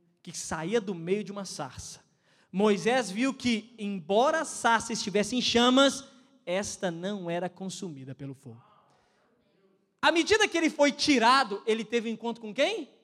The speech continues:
Com Deus. Vou te falar uma coisa. Depois que você se encontra com Deus, a sua vida nunca mais é a mesma. Não tem como. Irmãos, eu, eu vou te confessar algo. Nós temos, você crê que o Espírito Santo tá aí dentro?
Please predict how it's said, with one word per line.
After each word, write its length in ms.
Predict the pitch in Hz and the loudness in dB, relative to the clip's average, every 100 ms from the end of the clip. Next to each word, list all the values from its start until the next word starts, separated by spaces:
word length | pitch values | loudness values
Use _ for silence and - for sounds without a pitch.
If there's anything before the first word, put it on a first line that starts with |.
| _ _ _ _ _ | _ _ _ _ _
Com 180 | 156 | -4
Deus. 420 | 120 123 110 - - _ | -4 -4 -8 -14 -20 _
Vou 100 | _ | _
te 60 | _ | _
falar 140 | 160 151 | -12 -10
uma 60 | |
coisa. 360 | 147 185 135 113 _ _ _ _ | -2 -2 -2 -8 _ _ _ _
Depois 560 | 147 147 147 170 214 214 | -16 -16 -12 -8 -8 -8
que 80 | |
você 320 | 214 214 208 208 | -10 -8 -8 -8
se 100 | 196 | -10
encontra 360 | - 190 190 | -12 -10 -10
com 160 | 190 180 | -12 -10
Deus, 200 | 156 151 | -8 -8
a 60 | |
sua 160 | 151 160 | -8 -6
vida 240 | 151 147 | -4 -4
nunca 640 | 147 151 180 254 277 - 226 | -4 -2 -2 -2 -4 -4 -6
mais 320 | 147 131 131 | -6 -14 -14
é 60 | 147 | -14
a 60 | |
mesma. 300 | 123 104 _ _ _ - _ _ - - - - - - - _ - | -16 -20 _ _ _ -20 _ _ -20 -20 -20 -20 -20 -20 -20 _ -18
Não 80 | 208 | -10
tem 120 | 202 | -10
como. 300 | 165 151 117 _ _ _ _ _ _ _ _ _ _ _ _ _ _ _ - | -8 -10 -12 _ _ _ _ _ _ _ _ _ _ _ _ _ _ _ -14
Irmãos, 260 | 254 247 190 | -10 -8 -6
eu, 180 | 214 214 | -8 -10
eu 80 | 208 | -12
vou 100 | 247 | -12
te 80 | |
confessar 420 | - 220 170 - 143 | -18 -14 -12 -10 -12
algo. 300 | 113 _ _ _ _ _ _ _ _ _ _ _ _ _ _ _ _ _ _ _ _ _ _ _ _ _ _ - | -14 _ _ _ _ _ _ _ _ _ _ _ _ _ _ _ _ _ _ _ _ _ _ _ _ _ _ -12
Nós 240 | 247 277 | -10 -10
temos, 220 | 285 247 | -10 -12
você 160 | - 320 | -12 -12
crê 160 | 339 | -12
que 60 | - | -12
o 20 | |
Espírito 320 | 196 - 185 | -12 -10 -10
Santo 160 | - 185 | -10 -10
tá 60 | 156 | -6
aí 80 | |
dentro? 300 | 151 175 - | -4 -4 -6